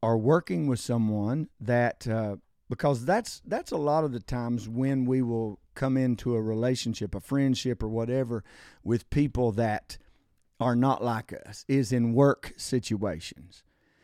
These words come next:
So what if you're working with someone that's an atheist or working with someone that is, sometimes atheists are easier to get along with than people of different denominations because we get in these dogmatic attitudes that,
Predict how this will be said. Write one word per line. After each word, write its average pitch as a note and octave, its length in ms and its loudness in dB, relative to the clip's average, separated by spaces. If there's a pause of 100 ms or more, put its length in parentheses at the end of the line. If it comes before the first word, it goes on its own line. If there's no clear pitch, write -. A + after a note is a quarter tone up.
(140)
So G#3 160 4
what B3 180 10
if A3+ 80 -4
you're B3 100 4
working F#3 380 4
with D3+ 120 2
someone B2 440 0
that's B2+ 220 0
an A2+ 120 0
atheist A2 580 -4
or C#3 80 2
working F3 340 4
with F#3 140 2
someone C3+ 520 2
that B2+ 180 2
is, B2 200 -2 (640)
sometimes F#3+ 580 2
atheists C#3+ 540 4
are A#2+ 160 2
easier B2 380 2
to A2+ 60 -4
get A#2 160 0
along A#2+ 320 2
with A#2+ 240 0
than A2+ 220 0
people C3+ 340 2
of G#2 100 -4
different A2+ 320 -2
denominations A#2 760 0
because A#2 300 -4
we C3 140 2
get C3+ 160 2
in C3 120 2
these A2+ 200 0
dogmatic C3+ 800 2
attitudes A#2+ 600 -2
that, G2+ 160 -6